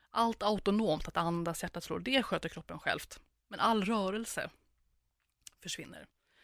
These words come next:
Men den här mannen i London, han gav sig idén på att han skulle lära sig själv att bli en röran-, rörelse, en rörande människa igen, att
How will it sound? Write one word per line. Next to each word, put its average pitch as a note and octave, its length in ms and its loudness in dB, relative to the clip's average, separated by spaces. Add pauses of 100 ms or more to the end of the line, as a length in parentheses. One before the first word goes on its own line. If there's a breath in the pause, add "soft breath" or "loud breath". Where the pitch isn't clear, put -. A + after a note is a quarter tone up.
(520 soft breath)
Men A3+ 80 0
den A#3+ 80 8
här C#4 160 8
mannen B3 320 6
i F3+ 60 2
London, F#3 460 2 (320)
han B3 180 0
gav G#3+ 140 0
sig A3 140 -2
idén G#3+ 280 0
på - 80 -4
att - 60 -8
han A3+ 360 -6
skulle G3 200 -8
lära F3+ 340 -2
sig F3+ 140 -6
själv E3+ 360 -8 (160)
att - 160 -8
bli G3 180 -2
en F3+ 120 0
röran-, F#3+ 580 0 (160)
rörelse, G#3 680 2 (800 soft breath)
en G3 200 0
rörande G#3+ 420 6
människa F3+ 300 2
igen, - 140 2
att - 100 -4